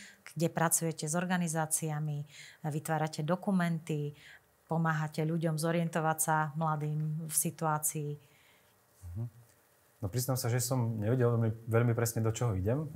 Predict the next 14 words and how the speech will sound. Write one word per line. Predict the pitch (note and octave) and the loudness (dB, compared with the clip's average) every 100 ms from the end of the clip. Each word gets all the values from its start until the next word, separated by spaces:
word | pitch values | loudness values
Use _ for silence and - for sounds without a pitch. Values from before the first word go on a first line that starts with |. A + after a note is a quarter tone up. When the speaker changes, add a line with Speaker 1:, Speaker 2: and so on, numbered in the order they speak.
| G#2 G2 | -10 -6
Speaker 2:
Bol | F#2 | -6
pohovor, | F2 G#2 A#2 A2+ A2+ | -2 0 2 2 0
tak | - A#2 - | -2 -12 -14
bol | G2+ G2 G2+ | -10 -8 -6
som | G#2 | -6
prijatý. | G2+ G2+ A2 C#3 D#3 D3+ - - - - _ _ - | -2 0 2 2 -2 -4 -16 -20 -20 -20 _ _ -8
Ale, | F#2 G2 G2+ G2+ G#2+ G#2+ G#2+ G#2+ G#2 A2 A2+ | -4 -2 0 0 0 0 0 -2 -4 -6 -8
mm, | A2 A2 A2 G#2+ G#2+ G#2+ G#2+ A#2+ | -8 -6 -4 -2 -2 -2 -2 0
niekde | D#3 | 4
na | D3+ B2 | 6 6
pozadí | C#3+ C#3 A#2+ | 4 2 2
bola | A#2+ B2+ A2 | 4 4 4
určite | A2+ A2+ A#2 A2+ | 2 -2 0 0
snaha | - A2 G#2+ | 2 2 0